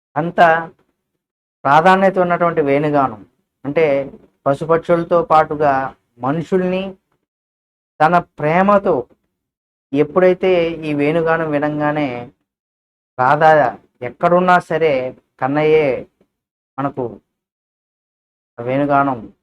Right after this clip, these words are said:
వాయిస్తున్నాడని అది వినంగానే ఎక్కడున్నా సరే వచ్చేసేదట. అంత మధురంగా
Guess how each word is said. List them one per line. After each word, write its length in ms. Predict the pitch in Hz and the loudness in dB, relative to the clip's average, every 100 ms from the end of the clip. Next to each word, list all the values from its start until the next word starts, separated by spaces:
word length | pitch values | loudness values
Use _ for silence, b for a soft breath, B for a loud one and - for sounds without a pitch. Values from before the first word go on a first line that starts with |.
| _ | _
వాయిస్తున్నాడని 840 | 120 127 131 _ 135 131 127 127 131 135 _ 123 | -4 -2 -4 _ -6 -4 -4 -4 -8 -12 _ -4
అది 160 | 127 127 120 | -4 -2 -4
వినంగానే 600 | 127 160 170 170 165 180 202 151 | -4 -4 -2 -2 -2 -4 -6 -8
ఎక్కడున్నా 440 | 135 160 160 160 156 151 | -4 -2 0 0 -4 -4
సరే 220 | 143 147 127 - _ _ - | -4 -2 -4 -8 _ _ -10
వచ్చేసేదట. 680 | 123 - 147 139 123 117 131 113 107 _ _ _ _ _ 151 | -8 -4 -4 -4 -4 -2 -2 -4 -6 _ _ _ _ _ -6
అంత 300 | 202 214 226 208 208 196 _ _ _ _ _ _ - | -6 -2 0 0 0 -4 _ _ _ _ _ _ -8
మధురంగా 520 | 139 156 165 160 160 | -2 0 0 -2 -4